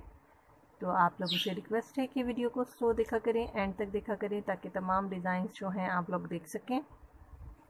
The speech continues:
Video पसंद आया करे तो video को like और share ज़रूर किया करें अपने friends में, families में। ये देखें viewers, बहुत प्यारा, बहुत ही खूबसूरत stylish night ड्रॉप है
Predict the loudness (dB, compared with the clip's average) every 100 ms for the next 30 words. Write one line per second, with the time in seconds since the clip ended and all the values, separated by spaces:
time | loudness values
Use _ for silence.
0 | -12 -4 0 0 -2 0 4 4 4 4
1 | 4 4 4 0 -2 -4 -4 2 2 2
2 | -4 -4 -2 -2 -2 -4 -6 -8 -10 -4
3 | -4 -4 -10 -20 -16 -12 -8 -8 -6 -6
4 | -4 -2 -2 -6 -8 -8 -4 0 0 0
5 | -4 -4 -4 -4 -6 -18 -20 -20 -20 -20
6 | -20 -20 -20 _ -20 -20 -20 -20 -20 -20
7 | -14 -10 -10 -8 -8 -6 -8 -8 -12 -12
8 | -10 -10 -8 -6 -4 -6 -6 -8 -10 -12
9 | -14 -16 -16 -12 -6 -4 -4 -6 -6 -6
10 | -8 -10 -12 -4 2 2 0 -8 -8 -8
11 | -8